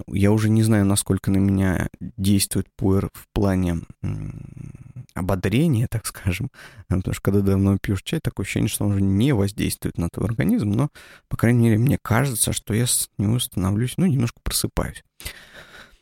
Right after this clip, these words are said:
Э, так, а значит, я что прервал там? Я прервал свой разговор о музыке в подкасте. Так вот, по результатам опроса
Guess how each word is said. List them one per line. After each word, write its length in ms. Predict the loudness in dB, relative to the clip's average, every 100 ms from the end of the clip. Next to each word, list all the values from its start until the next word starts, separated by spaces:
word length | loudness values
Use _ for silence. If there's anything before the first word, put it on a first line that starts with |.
| _ 0
Э, 300 | 4 6 4 2
так, 200 | 0 0 -2
а 100 | 0
значит, 280 | 0 0
я 140 | 0 0
что 200 | -2 -4
прервал 500 | 0 0 2 0 -2
там? 280 | -2 -4 -4 -4
Я 280 | 0 2 2 0
прервал 360 | 0 2 2
свой 200 | 0 0
разговор 480 | 0 0 0 0 0 0
о 200 | 2 4
музыке 420 | 4 2 -2 -6
в 60 | -2
подкасте. 520 | -2 -2 -4 -4 -8
Так 160 | -2
вот, 300 | 2 2 0 -16 _ _ _ _ _
по 80 | 2
результатам 680 | 2 0 2 0 2 0 0
опроса 720 | -2 2 2 4 2 2 0